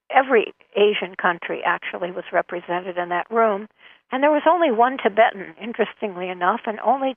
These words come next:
two Buddhists. All the rest were, um, largely Muslim. And, um, they were asking various questions about, you know, why the world is the way it is and what they can do about it.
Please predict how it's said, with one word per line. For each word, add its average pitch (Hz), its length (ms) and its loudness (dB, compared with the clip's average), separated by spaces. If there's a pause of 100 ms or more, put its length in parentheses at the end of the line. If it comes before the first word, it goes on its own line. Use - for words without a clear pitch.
two 262 180 -4
Buddhists. 202 440 -2 (960)
All 254 160 4
the 294 140 4
rest 214 480 2
were, 180 260 2
um, 165 260 0 (320)
largely - 480 0
Muslim. 160 520 -4 (1300)
And, 240 320 2
um, 240 280 4 (760)
they 285 160 6
were 294 180 4
asking 220 480 2
various 208 380 4
questions 214 560 0
about, 185 400 2 (340)
you 220 120 0
know, 208 260 2 (480)
why 233 260 6
the 247 140 2
world 226 320 4
is 254 180 2
the 220 60 -2
way 208 240 4
it 202 80 0
is 247 240 4
and 214 100 -4
what 214 180 2
they 226 100 2
can 214 180 -6
do 233 160 0
about 170 320 4
it. - 120 -2